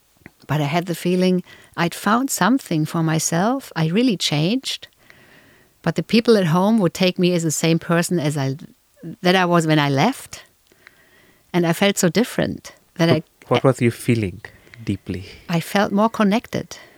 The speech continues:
Speaker 1: I felt more myself, I felt more spiritual, but on the same kind, the depression was that I felt I'd found something in another culture that I couldn't live where I was living. It was very hard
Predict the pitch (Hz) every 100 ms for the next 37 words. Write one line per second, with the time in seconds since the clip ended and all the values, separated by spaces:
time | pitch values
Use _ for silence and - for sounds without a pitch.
0 | _ _ _ _ - 147 - 175 180 175
1 | 190 165 165 - 190 196 196 - - 135
2 | - 156 - 156 143 - 190 208 - 185
3 | 185 160 - 156 147 - - 226 277 277
4 | 240 - - 190 190 190 175 180 170 -
5 | 269 - 220 165 165 175 170 170 196 196
6 | 175 175 - 208 226 208 220 214 202 190
7 | 180 180 170 - 277 311 - 180 180 180
8 | - 202 180 170 214 180 139 - _ _
9 | - 160 160 156 147 143 139 135 127 123
10 | 160 _ _ _ _ _ _ _ _ _
11 | _ _ 165 160 160 165 180 147 131 127
12 | 107